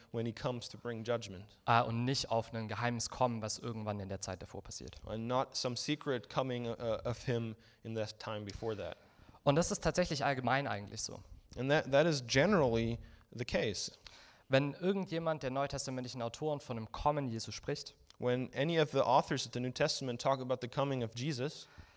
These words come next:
Speaker 2: dann meint er eigentlich immer das zweite Kommen Jesu, das Gericht bringt.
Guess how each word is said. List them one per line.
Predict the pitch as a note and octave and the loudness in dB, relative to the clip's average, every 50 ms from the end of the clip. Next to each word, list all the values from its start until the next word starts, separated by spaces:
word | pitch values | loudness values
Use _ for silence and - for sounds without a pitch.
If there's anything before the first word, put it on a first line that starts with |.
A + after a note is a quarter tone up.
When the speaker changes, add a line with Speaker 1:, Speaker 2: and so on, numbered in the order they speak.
| - _ _ | -20 _ _
Speaker 2:
dann | - B2+ A#2+ B2 | 2 2 2 4
meint | A#2+ A#2+ B2+ C#3 D3+ D3+ | 2 2 2 0 0 -2
er | C#3 A2+ A2 | -2 -2 0
eigentlich | B2 C3+ C#3 D3 C3+ - C3+ C3+ C3+ B2 - - - - _ _ _ _ _ | 0 -2 -2 -6 -10 -8 -6 -6 -4 -4 -4 -6 -8 -12 _ _ _ _ _
immer | - C#3+ C#3+ C#3 C3 B2+ B2+ B2 B2 | -2 -2 0 2 2 2 2 0 -2
das | B2 - A2+ - - - | -4 -6 -6 -6 -4 -4
zweite | - - - A#2 A#2 A#2+ A#2+ - | -4 0 4 4 4 4 2 -2
Kommen | - - - A#2+ A#2+ A#2 | -6 -4 -2 -2 -2 -2
Jesu, | G#2+ A2 A2+ A2+ - - - A#2 A#2 A#2 A2+ - _ _ _ _ _ _ _ _ | -4 -4 -2 -2 -2 -2 -2 -4 -6 -6 -6 -8 _ _ _ _ _ _ _ _
das | - G#2+ G2+ - - | -2 0 0 0 -2
Gericht | - G2+ G2+ G2 - - | -6 -8 -10 -10 -10 -12
bringt. | - - - - - | -14 -16 -16 -16 -18